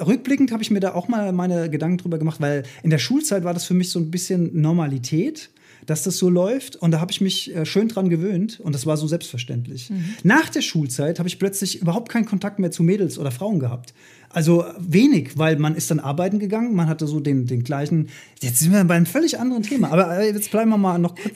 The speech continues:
Speaker 1: kurz am Ball, weil es ist echt ganz interessant. Dann ist man auf der Arbeit, dann sieht man ja nur noch, äh, die, die gleichen Menschen und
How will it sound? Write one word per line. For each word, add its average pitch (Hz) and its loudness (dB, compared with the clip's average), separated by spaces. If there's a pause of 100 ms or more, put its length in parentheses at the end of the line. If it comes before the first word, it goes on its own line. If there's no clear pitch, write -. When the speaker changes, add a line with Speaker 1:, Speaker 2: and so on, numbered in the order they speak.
Speaker 1:
kurz 480 2
am 170 4
Ball, 180 2
weil 147 2
es 147 0
ist - -2
echt - -4
ganz 180 0
interessant. 180 0 (480)
Dann 170 8
ist 190 2
man 208 6
auf 180 0
der 156 2
Arbeit, 185 2
dann 165 0
sieht 196 -4
man 214 6
ja 196 8
nur 196 8
noch, 233 2 (200)
äh, 226 -10
die, 139 -4 (160)
die 143 0
gleichen 190 4
Menschen 247 0
und 180 2